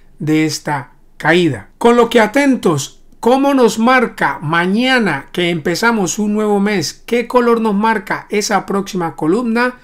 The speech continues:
Si nos la marca de verde a gris, podríamos, y sería otra confirmación más de que este podría ser el suelo. Y si por el contrario sigue siendo verde, pues indicación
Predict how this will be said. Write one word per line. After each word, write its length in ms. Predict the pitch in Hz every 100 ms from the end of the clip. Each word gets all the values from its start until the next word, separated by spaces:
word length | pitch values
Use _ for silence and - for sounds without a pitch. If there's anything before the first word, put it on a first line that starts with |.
| - -
Si 160 | -
nos 100 | 208
la 100 | 220
marca 420 | 254 262 254 208
de 180 | 190 185
verde 440 | 196 247 240 226 220
a 120 | 214
gris, 320 | 226 262 196
podríamos, 920 | - 214 202 208 262 269 247 208 190
y 60 | 190
sería 380 | 190 226 226 -
otra 420 | 247 269 262 254
confirmación 600 | 247 233 233 226 202 240
más 200 | 240 247
de 140 | 202 190
que 100 | 208
este 220 | 202 214
podría 420 | 196 190 202 202
ser 180 | 190 208
el 120 | 202
suelo. 440 | 196 220 220 233 226 _ _ -
Y 140 | 240
si 100 | 233
por 140 | 233
el 100 | 233
contrario 480 | 233 226 240 240 185
sigue 320 | - 220 220
siendo 600 | 208 233 226 214 208 196 190
verde, 560 | 170 226 226 233 240 - _ -
pues 300 | 180 180 -
indicación 840 | 220 220 208 208 196 214 220 233